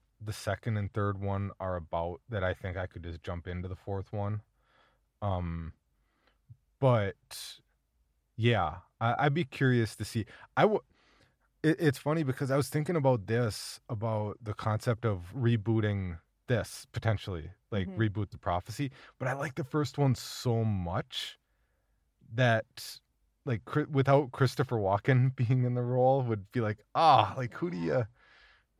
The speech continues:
Speaker 1: it'd have to be very different for me to wanna watch the reboot.
Speaker 2: Okay, I get that.
Speaker 1: But then again, Mutilator is getting a sequel, so, you know, there's
Speaker 2: <laughs>
Speaker 1: always a chance. Uh, okay, before we move on, what do we watch and how do we watch it?
Speaker 2: <laughs>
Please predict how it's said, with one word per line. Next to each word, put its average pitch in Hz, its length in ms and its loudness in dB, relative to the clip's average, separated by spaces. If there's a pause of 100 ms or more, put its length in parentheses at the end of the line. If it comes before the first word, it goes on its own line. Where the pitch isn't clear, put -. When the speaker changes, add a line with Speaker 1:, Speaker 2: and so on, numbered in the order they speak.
(180)
Speaker 1:
it'd 151 100 0
have 156 120 4
to 165 80 -4
be 147 140 2
very 123 360 2
different - 540 -4 (100)
for - 120 -4
me 101 140 0
to 95 80 -6
wanna 90 300 -4
watch 85 260 -8
the - 80 -20
reboot. 87 480 -10 (1160)
Speaker 2:
Okay, 254 220 -14
I 330 100 -10
get 175 220 -10
that. 196 200 -10 (600)
Speaker 1:
But 139 100 2
then 156 160 8
again, 135 260 8
Mutilator 120 420 8
is 95 120 -4
getting 98 220 -2
a 90 40 -2
sequel, 87 400 -8
so, 95 160 -8
you 90 140 -4
know, 90 160 -4
there's 87 260 -4
Speaker 2:
<laughs> - 40 -6
Speaker 1:
always 82 760 -6 (180)
a - 60 -12
chance. - 580 -12 (1160)
Uh, 113 400 2
okay, 180 180 8 (220)
before 120 240 4
we 123 40 8
move 127 160 6
on, 147 180 8
what 123 100 8
do 143 80 4
we 147 60 2
watch 147 220 4
and 120 100 2
how 107 120 2
do 113 60 0
we 113 60 0
watch 95 200 0
it? - 80 -14 (140)
Speaker 2:
<laughs> - 80 -12